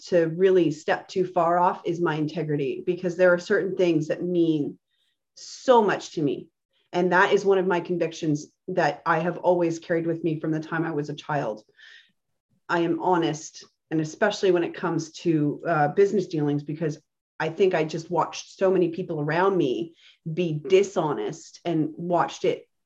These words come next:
just destroy them that I'm not willing to do that, right? And again, I was, I was actually very much in my wounded masculine as I'm reading this side. I was critical. Um, and I was, I was the emotionally unavailable one in my,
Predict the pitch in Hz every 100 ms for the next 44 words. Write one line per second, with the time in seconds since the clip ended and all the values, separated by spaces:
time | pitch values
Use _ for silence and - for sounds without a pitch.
0 | _ - 196 170 - 156 - - - 170
1 | 202 233 180 139 139 147 - _ _ _
2 | _ 156 165 156 - 170 180 165 160 170
3 | 156 151 - 147 151 139 - - 139 135
4 | - - _ _ _ _ _ _ _ _
5 | - 233 233 285 202 208 220 220 - 220
6 | 233 247 - 202 254 - 240 226 214 214
7 | 208 190 220 196 180 185 185 175 185 214
8 | - 170 160 165 170 165 180 170 165 156
9 | - 151 151 - _ _ _ - 160 -
10 | 180 175 196 214 220 - _ _ _ _
11 | _ 165 160 170 - 190 233 294 262 -
12 | - 190 277 240 214 196 208 226 226 202
13 | 190 185 190 202 190 170 170 165 156